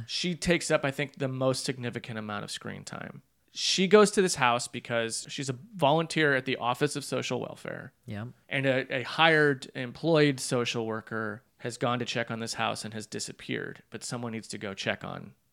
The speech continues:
Speaker 1: Sachi-e, the,
Speaker 2: The
Speaker 1: the
Speaker 2: old
Speaker 1: old woman
Speaker 2: woman.
Speaker 1: who lives
Speaker 2: Yeah.
Speaker 1: there.
Speaker 2: Poor Sachi-e.
Speaker 1: Poor Sachi-e. And I love, I, I don't wanna get into it too much. I love Rika.
Speaker 2: Yeah, she's
Speaker 1: She's,
Speaker 2: great.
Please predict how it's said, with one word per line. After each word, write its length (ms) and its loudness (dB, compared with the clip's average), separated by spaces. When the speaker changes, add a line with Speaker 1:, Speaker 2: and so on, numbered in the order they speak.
Speaker 1:
Sachi-e, 640 -6
the, 300 -12
Speaker 2:
The 60 -10
Speaker 1:
the 80 -4
Speaker 2:
old 140 -4
Speaker 1:
old 80 -6
woman 140 -6
Speaker 2:
woman. 160 -8
Speaker 1:
who 120 -10
lives 260 -8
Speaker 2:
Yeah. 80 -6
Speaker 1:
there. 180 -12
Speaker 2:
Poor 100 -8
Sachi-e. 640 -12
Speaker 1:
Poor 140 -10
Sachi-e. 560 -14
And 160 -8
I 120 6
love, 540 0
I, 40 8
I 40 6
don't 400 -4
wanna 140 2
get 160 -2
into 300 -4
it 120 -6
too 120 -8
much. 300 -8
I 80 -2
love 280 -10
Rika. 420 -12
Speaker 2:
Yeah, 180 -8
she's 200 -8
Speaker 1:
She's, 140 -4
Speaker 2:
great. 180 -6